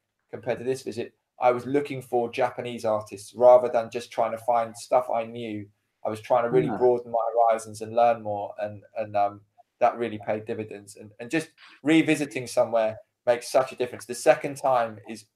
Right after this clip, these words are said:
Speaker 1: so much better. And I, I always said this about doing a, a radio show or a T V show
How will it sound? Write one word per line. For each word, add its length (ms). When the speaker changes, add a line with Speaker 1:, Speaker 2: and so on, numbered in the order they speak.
Speaker 1:
so 340
much 220
better. 200
And 140
I, 160
I 80
always 220
said 140
this 140
about 260
doing 200
a, 120
a 120
radio 360
show 320
or 140
a 140
T 180
V 140
show 240